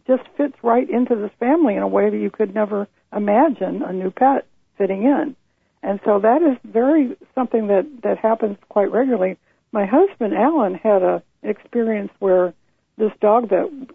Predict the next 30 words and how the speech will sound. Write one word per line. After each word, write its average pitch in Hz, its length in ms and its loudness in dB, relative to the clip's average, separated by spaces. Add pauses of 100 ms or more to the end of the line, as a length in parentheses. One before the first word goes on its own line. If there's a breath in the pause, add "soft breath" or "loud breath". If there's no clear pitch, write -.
(100)
oh 226 320 2
my 185 160 -6
goodness, 185 340 -4
he 202 80 -2
just 180 220 -4
loved 185 240 -2
this 175 180 -6
dog 170 300 0
so 180 80 -8
much. 175 260 -6 (580)
And, 175 360 0
uh, 175 320 2 (640)
when 202 320 0
this 202 200 2
dog 196 340 2
died, 202 520 2 (400)
uh, 185 220 0
he 190 120 -4
really 220 320 2
missed 202 280 -2
her 196 80 -6
terribly, 190 560 0
and 175 140 -2 (200)
he 226 120 0
had 226 220 2
a, 175 140 0 (320)
a 175 120 -10 (100)
very 233 340 2 (120)
deep 247 320 -2
dream 214 560 0